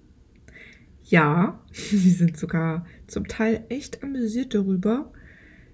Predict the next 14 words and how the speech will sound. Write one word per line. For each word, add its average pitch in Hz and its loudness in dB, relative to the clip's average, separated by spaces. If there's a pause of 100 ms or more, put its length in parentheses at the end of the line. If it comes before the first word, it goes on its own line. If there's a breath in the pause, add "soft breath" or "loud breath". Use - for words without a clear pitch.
(140 soft breath)
wie 226 2
ich 202 -6
mich 196 4
in 190 4
manchen 208 2
Lebensbereichen 196 4 (360)
immer 262 0
und 196 2
immer 196 4
wieder 190 2
im 175 6
Kreis - -6
drehe. 190 -8 (1160)
Doch 175 4